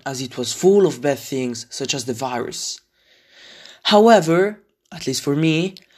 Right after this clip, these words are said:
there were a few positive things in twenty twenty-two. For example, the quarantine made me want to learn how to play basketball well,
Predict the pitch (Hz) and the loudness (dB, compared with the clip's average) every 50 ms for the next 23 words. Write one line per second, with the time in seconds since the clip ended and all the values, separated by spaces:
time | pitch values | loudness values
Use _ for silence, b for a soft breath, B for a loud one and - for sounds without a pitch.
0 | b b b b b - 139 139 143 151 151 151 147 - - - 277 240 - 185 | b b b b b -2 2 4 4 6 4 4 2 0 2 2 2 4 4 4
1 | 170 156 151 143 147 135 131 - - 147 139 127 123 113 - - 131 135 117 - | 4 4 2 0 -2 -4 -4 -4 -4 -4 -2 -2 -4 -6 -8 -10 -10 -10 -8 -6
2 | 151 135 131 123 - 135 123 120 117 110 113 - - - - 113 110 113 113 _ | -6 -4 -4 -6 -6 -6 -6 -6 -6 -8 -10 -14 -14 -8 -8 -6 -6 -8 -10 _
3 | _ _ _ _ _ _ _ _ _ _ _ _ _ _ _ _ _ _ _ _ | _ _ _ _ _ _ _ _ _ _ _ _ _ _ _ _ _ _ _ _
4 | _ _ _ _ _ _ b b b b b b b b b b - - 240 247 | _ _ _ _ _ _ b b b b b b b b b b 0 2 2 4
5 | - - - 220 220 208 175 - 202 208 202 202 - - - 151 143 151 147 - | 4 2 2 2 2 2 0 0 0 2 2 2 0 -2 -4 -4 -4 -4 -2 0
6 | 196 190 180 165 160 - 160 156 143 143 143 151 151 156 175 180 165 160 156 143 | 2 2 2 2 0 -2 -2 -2 0 0 0 0 0 0 0 0 0 -2 -2 0
7 | 147 165 165 165 - 143 139 143 156 160 160 156 165 - 190 190 180 170 156 160 | 0 0 -2 -2 -2 -2 0 0 2 2 0 0 -2 0 0 0 0 0 -2 -6
8 | - 139 139 120 131 143 139 - - 135 113 - 120 117 110 104 98 - - - | -6 -6 -6 -4 -4 -4 -4 -6 -8 -10 -8 -6 -6 -4 -4 -4 -6 -8 -8 -12
9 | - | -18